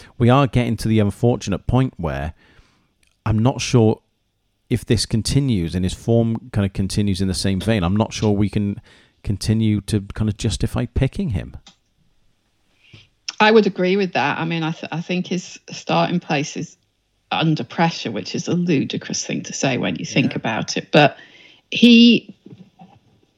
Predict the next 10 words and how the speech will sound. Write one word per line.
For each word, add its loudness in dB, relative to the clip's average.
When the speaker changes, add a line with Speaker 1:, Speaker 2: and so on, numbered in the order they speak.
Speaker 2:
was 4
just -4
that, 2
that 0
first -2
half -6
against -12
Bulgaria -12
in -14
particular, -14